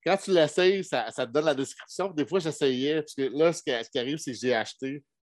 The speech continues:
la compilation de, de, des trois premiers, euh, sur, euh, Game Boy Advance. Et j'ai joué, puis là, je me disais, c'est vraiment de la merde. Genre,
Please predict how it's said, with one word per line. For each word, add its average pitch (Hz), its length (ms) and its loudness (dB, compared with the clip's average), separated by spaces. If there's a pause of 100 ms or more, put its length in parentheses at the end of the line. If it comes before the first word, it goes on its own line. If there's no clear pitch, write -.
(300)
la 131 120 -2
compilation 123 680 -2
de, 117 200 0
de, 110 120 -6
des 107 240 -8
trois 131 340 -6
premiers, 117 460 -6
euh, 107 160 0
sur, 107 380 -6
euh, 92 240 -4 (480)
Game 120 160 -4
Boy 123 140 0
Advance. 131 680 -2 (440)
Et 131 280 0
j'ai 135 160 -2
joué, 135 260 -4
puis 175 140 -6
là, 131 80 -8
je 131 40 -6
me 120 60 -6
disais, 117 240 -4
c'est 107 140 -16
vraiment 117 220 -6
de 170 40 -8
la 123 140 2
merde. 143 440 -4
Genre, 147 400 0